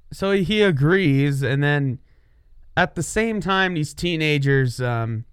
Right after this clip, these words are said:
and the main one, her, I do remember her name. It's Liv.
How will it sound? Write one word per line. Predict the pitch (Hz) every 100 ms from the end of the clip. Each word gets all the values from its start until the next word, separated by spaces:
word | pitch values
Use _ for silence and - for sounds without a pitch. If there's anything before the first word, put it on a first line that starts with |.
| - - - _ -
and | 143 147
the |
main | 151 151 156
one, | 143 131
her, | 131
I | 135
do | 139 151
remember | 156 147 139 123
her | 120 120
name. | 113 107 110 101
It's | -
Liv. | 120 127 117 110 113